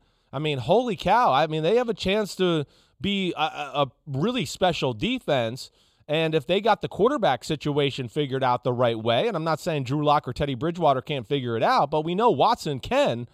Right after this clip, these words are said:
that they, they could be a A F C legit contender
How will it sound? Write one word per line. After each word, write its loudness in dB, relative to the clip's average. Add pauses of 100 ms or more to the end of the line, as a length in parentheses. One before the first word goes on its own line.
(340)
that 2
they, 0
they 0
could -4
be 0 (100)
a 2 (100)
A 4
F 2
C -4
legit -2
contender -4